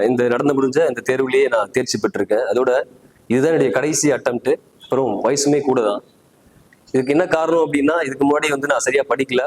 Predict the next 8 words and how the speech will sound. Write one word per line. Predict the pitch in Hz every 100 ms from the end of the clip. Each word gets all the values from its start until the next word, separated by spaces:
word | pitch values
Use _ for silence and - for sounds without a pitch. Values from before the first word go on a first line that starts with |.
| -
படிக்கிறதுக்கான | 123 135 135 131 127 127 117 101
பொருளாதார | 127 139 135 123
சூழலும் | - 139 139 120
அமையல, | 120 120 123 160 - _ - _ -
வீட்லயும் | 127 135 131 120
கொஞ்சம் | 110 113
ஏழ்மை | 120 120 110
தான், | 117